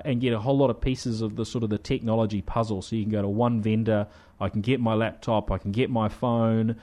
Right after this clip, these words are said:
uh, I can get my tablet, I can get my movies, I can get my music, I can get my apps, I can get books."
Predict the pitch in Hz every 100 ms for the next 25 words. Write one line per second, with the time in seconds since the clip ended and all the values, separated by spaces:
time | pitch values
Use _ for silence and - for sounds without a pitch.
0 | - - 98 95 95 - 107 135 120 107
1 | - 120 117 113 113 104 87 107 113 107
2 | 101 120 123 120 120 107 98 95 101 104
3 | 98 101 123 135 127 123 117 101 90 98
4 | 117 107 98 98 120 123 - - 95 -
5 | 98 98 - - 127 135 - - -